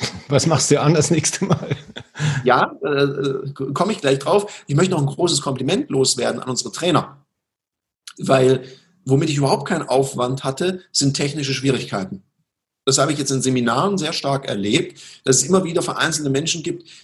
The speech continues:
Speaker 2: die, vielleicht si-, liegt's auch daran, dass die manchmal hinter einer Firewall sitzen in einem Konzern, die dann wirklich mit der Technik zu kämpfen haben, aber so richtig. Und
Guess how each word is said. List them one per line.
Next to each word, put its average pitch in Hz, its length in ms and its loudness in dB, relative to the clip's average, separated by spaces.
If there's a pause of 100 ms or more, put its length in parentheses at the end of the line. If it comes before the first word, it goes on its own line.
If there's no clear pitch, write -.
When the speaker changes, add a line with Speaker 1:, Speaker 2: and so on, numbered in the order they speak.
(180)
Speaker 2:
die, 147 460 4
vielleicht 123 260 -4
si-, 143 260 -2
liegt's 139 220 0
auch 131 120 2
daran, 131 260 4
dass 139 120 0
die 131 100 -6
manchmal 123 280 -2
hinter 120 160 -2
einer 107 100 -4
Firewall 151 500 0
sitzen 170 360 0
in 135 100 -4
einem 107 120 -6
Konzern, 120 680 -4 (340)
die 135 60 -2
dann 123 240 2
wirklich 180 560 2
mit 139 100 -4
der 135 100 0
Technik 139 500 -2
zu 139 160 -2
kämpfen 139 460 -2
haben, 98 360 -2 (340)
aber 120 200 0
so 117 140 2
richtig. 135 560 0 (1300)
Und 131 580 2